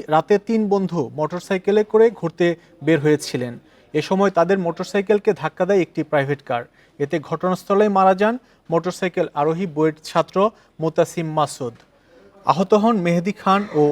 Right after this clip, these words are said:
অমিত শাহ নামে আরও দুই সহপাঠী। তাৎক্ষণিক তাদের উদ্ধার করে কুর্মিটোলা জেনারেল হাসপাতালে নিয়ে যাওয়া হয়। পরে আহত অমিত শাহ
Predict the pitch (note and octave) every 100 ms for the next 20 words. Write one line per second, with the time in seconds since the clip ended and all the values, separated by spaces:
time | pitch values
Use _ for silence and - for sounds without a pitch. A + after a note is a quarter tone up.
0 | - - D#3 F#3+ - G#3 F3+ G3 F#3+ C#3
1 | - C#3+ D3+ E3+ D#3 - D3 C#3 C3+ B2
2 | - B2 _ _ _ _ D#3 - - A3+
3 | A#3 E3 D#3+ E3 D#3 D3 F#3 F3 G#3 G#3+
4 | F3 E3 D#3 E3 D#3+ C#3+ D#3 D#3 D#3 D#3
5 | - F3 D#3+ F#3+ G#3 D#3+ C3 B2+ B2 -
6 | B2+ - _ _ _ - C#3+ C#3+ C#3 E3
7 | E3+ D3+ E3+ D#3+ - E3+